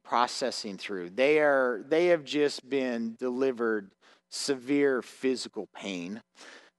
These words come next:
Their feet are in stocks. Stocks are meant to keep you in an uncomfortable and painful position. They're, they're a torture device, not just a, a, a device to, to,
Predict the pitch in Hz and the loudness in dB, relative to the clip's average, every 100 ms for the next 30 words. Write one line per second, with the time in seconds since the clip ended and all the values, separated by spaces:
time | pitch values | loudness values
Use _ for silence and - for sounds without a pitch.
0 | _ - 143 - 175 - 156 139 - - | _ -4 -2 2 0 4 2 2 -2 2
1 | 120 123 - - - 170 156 - 135 120 | 4 4 0 -10 2 4 4 2 -2 0
2 | 123 143 - - - 131 117 - 127 - | 0 0 -4 -16 -12 -10 -10 -4 -4 -2
3 | 113 107 104 104 107 98 131 131 - 131 | -2 0 0 -2 -4 -6 -6 -6 -4 -2
4 | 117 - 98 101 101 98 - 117 117 - | -2 -6 -6 -4 -4 -6 -8 -8 -6 -6
5 | 101 107 92 104 98 92 85 - _ _ | -8 -8 -6 -4 -4 -6 -10 -16 _ _
6 | 104 104 95 104 117 104 95 _ - - | -4 -4 -4 -4 -2 -4 -6 _ -8 -2
7 | 135 - 120 92 92 87 117 107 104 - | -2 0 -4 -4 -8 0 2 2 -4 -8
8 | 101 98 107 - 104 98 101 - - - | -8 -6 -10 -6 -6 -6 -8 -12 -16 -16
9 | - 107 92 92 92 85 104 104 101 120 | -8 -4 -2 -2 -4 -4 -4 -6 2 4
10 | 120 120 - 113 101 - 110 98 90 | 4 0 -4 -2 -2 -4 -4 -2 -4